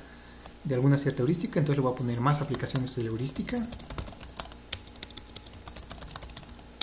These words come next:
Heurística, entonces a lo mejor aquí puedo ponerle,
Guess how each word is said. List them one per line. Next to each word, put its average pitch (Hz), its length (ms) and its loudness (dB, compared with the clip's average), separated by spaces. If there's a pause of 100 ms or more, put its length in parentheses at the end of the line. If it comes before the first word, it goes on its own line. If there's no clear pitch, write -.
(760)
Heurística, 180 680 2
entonces 147 300 6
a 135 40 4
lo 123 80 4
mejor 131 280 4
aquí 127 160 0
puedo 127 220 2
ponerle, 120 560 2